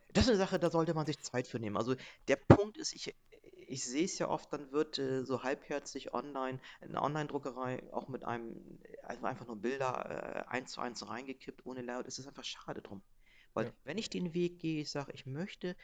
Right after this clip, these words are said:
Speaker 1: eine Wertigkeit im Print, weil mich dieses Unwert im Netz stört",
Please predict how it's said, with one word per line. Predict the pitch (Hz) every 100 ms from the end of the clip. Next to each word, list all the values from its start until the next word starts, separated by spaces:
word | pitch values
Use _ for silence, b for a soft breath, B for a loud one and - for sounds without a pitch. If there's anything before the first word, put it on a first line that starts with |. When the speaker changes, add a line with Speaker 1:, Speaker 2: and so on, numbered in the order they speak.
| B
Speaker 1:
eine | 131 135 113
Wertigkeit | 139 180 - - - 151 147 -
im | - 127
Print, | - 139 190 -
weil | 143 143 - -
mich | 139 139
dieses | - 131 -
Unwert | - 254 226 180 151 -
im | - 131
Netz | 143 - -
stört", | - - 127 170